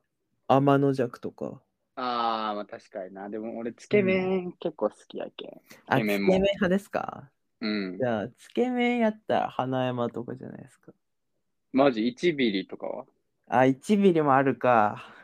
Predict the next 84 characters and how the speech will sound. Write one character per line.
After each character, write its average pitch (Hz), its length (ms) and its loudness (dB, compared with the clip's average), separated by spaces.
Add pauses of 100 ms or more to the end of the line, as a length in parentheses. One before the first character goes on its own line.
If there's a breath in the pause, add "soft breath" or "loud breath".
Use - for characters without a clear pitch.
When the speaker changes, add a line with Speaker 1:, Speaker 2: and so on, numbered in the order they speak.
(120)
Speaker 2:
う 104 40 -12
ん。 95 460 -8
い 123 40 -6
や、 120 120 0
も 151 100 0
う 127 40 -6 (100)
な、 113 40 4
Speaker 1:
い 110 40 2
や、 120 160 6
Speaker 2:
い 113 100 2
ろ 143 160 4
い - 20 -2
ろ 139 120 0
あ 131 60 2
り 139 100 -4
す 135 160 -14
ぎ 113 60 -2
て。 117 80 2
Speaker 1:
い 120 120 2
や、 135 60 4
激 - 160 -6
戦 143 260 -2
区 123 100 0
で 131 120 -2
す 139 240 -8
ね、 127 100 2
や 117 120 0
っ - 0 -
ぱ - 20 -6
り。 - 80 -12
Speaker 2:
そ 135 240 0
う 127 60 -2
そ 120 220 -2
う 110 60 -6
そ - 160 -8
う - 240 0
そ 98 340 -6 (120)
う。 127 40 -12
Speaker 1:
確 - 180 -20
か 113 100 -8
に 123 400 -10
ね。 135 120 -10 (720)
Speaker 2:
も 127 100 -8
う - 20 -6
な 147 120 -4
ん 180 60 -2
や 190 100 -2
か 175 100 0
ん - 20 4
や 156 60 2
で 131 100 -2
も 107 160 -2
あ 113 60 -4
の 131 160 -6
ラ 127 300 0
ー - 20 -6
が 120 260 -2
安 127 160 -8
定 127 300 -6
っ 123 40 -8
て 117 60 -6
い 117 160 0
う 113 60 -4
か、 - 120 -12
Speaker 1:
う - 60 -14
ん。 104 40 -14
Speaker 2:
こ 98 360 -12
う、 - 80 -12
落 113 60 -10
ち 113 100 -2
着 - 0 -
い - 0 -
て - 0 -
し 120 40 2
ま 113 60 2
う。 - 40 -2
Speaker 1:
い - 0 -
や、 135 80 6
安 135 120 2
牌 110 180 4
で 110 100 2
す - 160 -10
よ - 80 -10
ね。 - 160 -16